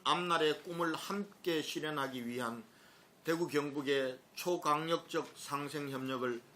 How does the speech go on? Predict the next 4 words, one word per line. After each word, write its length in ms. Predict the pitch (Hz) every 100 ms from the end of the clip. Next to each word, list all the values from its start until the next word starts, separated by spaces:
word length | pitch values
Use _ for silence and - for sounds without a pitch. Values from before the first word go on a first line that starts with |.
| -
반드시 600 | 113 127 151 143 127 117
실천하겠습니다. 920 | - 123 123 117 104 98 - 90 85 85 - - - - - - - -
이번 360 | 147 185 196 190
지방선거에서 1400 | - 143 165 160 147 147 135 127 117 101 98 95 85